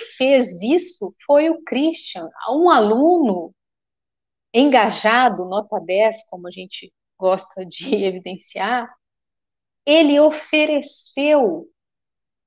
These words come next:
a gentileza, a generosidade, a bondade,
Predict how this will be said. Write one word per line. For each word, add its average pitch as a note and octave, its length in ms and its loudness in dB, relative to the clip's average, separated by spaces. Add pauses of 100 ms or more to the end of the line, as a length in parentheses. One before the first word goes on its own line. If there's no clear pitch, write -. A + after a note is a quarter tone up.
(100)
a F#3+ 100 -4
gentileza, G3+ 1000 0
a F#3 100 -6
generosidade, F#3+ 1200 0
a G3+ 100 2
bondade, F#3+ 920 -2